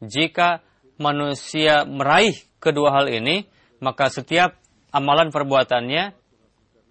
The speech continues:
dan kebencian terhadap keburukan,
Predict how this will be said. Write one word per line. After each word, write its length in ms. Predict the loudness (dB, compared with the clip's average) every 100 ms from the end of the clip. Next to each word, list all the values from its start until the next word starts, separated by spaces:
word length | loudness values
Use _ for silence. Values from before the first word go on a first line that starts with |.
| _ _ _ _ _ _ _ _ _ _ _ _ _ _ _ _ _ _ _ _ _ _ _ _ -6
dan 220 | -2 -2
kebencian 600 | -2 -2 -2 0 0 0
terhadap 400 | 0 2 2 0
keburukan, 720 | -4 -4 -2 -2 0 0 0